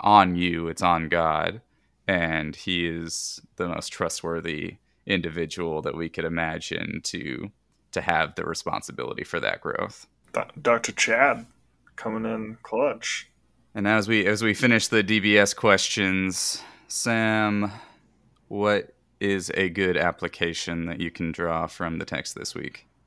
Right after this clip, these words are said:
Speaker 2: All too often I find myself preoccupied with the worries of life. And I'm worried about this or tomorrow or five years from now or even, you know,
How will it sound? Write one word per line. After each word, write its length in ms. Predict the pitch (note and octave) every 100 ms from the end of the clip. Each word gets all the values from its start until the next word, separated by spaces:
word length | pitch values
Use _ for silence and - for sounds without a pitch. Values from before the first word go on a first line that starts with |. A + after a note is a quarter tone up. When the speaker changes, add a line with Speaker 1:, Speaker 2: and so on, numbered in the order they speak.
| _ _ _ _ _ _ _ _ -
Speaker 2:
All 180 | C3+ C#3+
too 240 | - B2
often 360 | G#2+ A2+ - G#2+
I 120 | G#2+
find 340 | - A#2 A2
myself 760 | G#2 G#2+ - - G#2+ A2 - - _ _
preoccupied 880 | - A#2 A2+ A2 - A2 G#2+ G2+ A2
with 240 | A2 -
the 80 | A2
worries 460 | G#2 G#2 G#2 G#2+ G#2+
of 140 | G#2
life. 580 | G#2 F#2+ G#2+ - - - _ _ _ _ _ _ _ _ _ _ _ _ _ _ -
And 140 | G#2
I'm 140 | A2
worried 200 | A#2 A2
about 280 | G#2+ A2 -
this 360 | A#2 A2+ A2+ -
or 60 |
tomorrow 480 | A2 A2+ A2+ A#2 A#2
or 140 | A#2 A2+
five 320 | A2+ A2 G#2+
years 260 | A#2 A#2 -
from 200 | A2 A2
now 240 | G#2+ A2
or 140 | A2
even, 480 | A2+ A2+ A2+ G#2+ F2 B2
you 60 |
know, 260 | G#2+ G#2